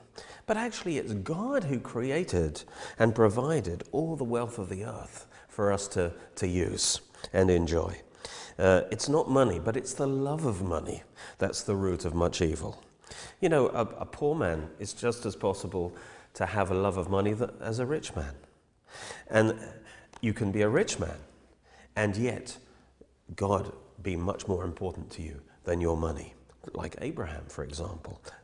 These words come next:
God himself, God's rich. But, uh, his priorities are right. So the issue really is our heart attitude toward money. And if our heart is right, God can trust us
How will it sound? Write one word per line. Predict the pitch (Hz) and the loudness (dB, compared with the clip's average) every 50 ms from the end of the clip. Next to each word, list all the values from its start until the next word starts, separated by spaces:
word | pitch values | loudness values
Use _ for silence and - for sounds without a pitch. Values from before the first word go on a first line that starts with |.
| - | -8
God | - 127 156 170 | -4 -4 -2 0
himself, | 190 196 180 165 - 208 202 185 - 101 92 | 0 0 2 2 4 6 6 6 4 2 0
God's | - - 240 233 - - | 2 2 2 2 2 2
rich. | 110 95 - - - - - - - - - - - - - - - - - - - - - - - - - - - - - - - - - - - - - | 2 2 2 2 0 0 2 0 -2 -6 -12 -18 -20 -20 -20 -20 -20 -20 -20 -20 -20 -20 -20 -20 -20 -20 -20 -20 -20 -20 -20 -20 -20 -20 -20 -20 -18 -10 -4
But, | 95 - - - - - - - - - - - - - - - - - | -2 -2 -2 -4 -8 -12 -16 -18 -20 -20 -20 -20 -20 -20 -20 -16 -12 -8
uh, | - - 76 80 76 - | -6 -4 -2 -2 -2 -4
his | - 95 98 85 - | -2 -2 -2 -2 -2
priorities | - - 92 90 87 87 87 85 80 - - 80 78 73 80 | -2 2 6 8 8 10 10 8 6 4 2 -2 -2 -2 -2
are | 76 | -2
right. | 76 80 78 76 78 - | -2 -2 -4 -4 -6 -2
So | - - 139 123 120 | 4 8 8 8 8
the | 131 139 170 | 6 6 4
issue | 202 196 - - 135 123 | 4 4 2 2 2 4
really | 139 185 190 139 98 - 87 | 4 4 4 4 2 2 0
is | 92 95 90 - - - - - - - | 0 0 -2 -4 -10 -12 -14 -10 -6 -2
our | 107 107 110 | -2 -2 -2
heart | 107 123 127 131 127 127 131 | -2 -2 -2 -2 -2 -2 -2
attitude | 123 123 - 101 - - 87 85 85 - - - - - - - - - - - - | -4 -2 -2 -2 -2 -2 -4 -4 -6 -8 -10 -14 -16 -18 -20 -20 -20 -20 -20 -10 -4
toward | - 101 92 90 87 82 - | 0 4 6 6 6 6 4
money. | 85 82 80 73 - - - - - - - - - - - - - - | 2 0 0 0 -2 -8 -10 -16 -20 -20 -20 -20 -18 -16 -16 -10 -2 2
And | 101 110 | 4 6
if | 113 107 110 110 - - - - | 6 4 2 -2 -12 -10 -4 -2
our | 139 175 208 202 | 0 0 0 0
heart | 180 190 175 165 165 - | -2 -2 -2 -2 0 -2
is | 139 120 117 | -4 -2 -2
right, | 123 131 113 87 82 - - - - | 0 2 2 2 0 -2 -6 -10 -6
God | - 131 123 139 156 156 151 - | -2 -2 0 0 0 -2 -2 0
can | - 127 117 | 0 0 2
trust | - - 156 160 160 - - - | 2 2 2 2 2 0 -4 -4
us | 73 76 - - - - | -4 -4 -6 -8 -10 -12